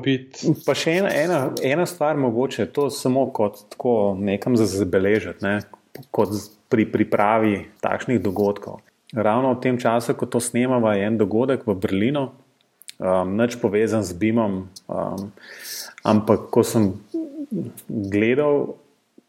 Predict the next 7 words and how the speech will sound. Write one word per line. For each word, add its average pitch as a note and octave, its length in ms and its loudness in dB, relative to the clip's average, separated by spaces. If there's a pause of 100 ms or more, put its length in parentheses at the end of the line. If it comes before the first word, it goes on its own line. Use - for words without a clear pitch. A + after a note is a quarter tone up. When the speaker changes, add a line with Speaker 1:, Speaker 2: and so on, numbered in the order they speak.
(100)
Speaker 2:
kakšno, B2 720 0 (300)
kakšen, G#2+ 500 0
um, G2 380 -2
agendo G#2+ 480 2
imajo G#2 400 2
tega F#2+ 240 0
dogodka, F#2+ 580 -4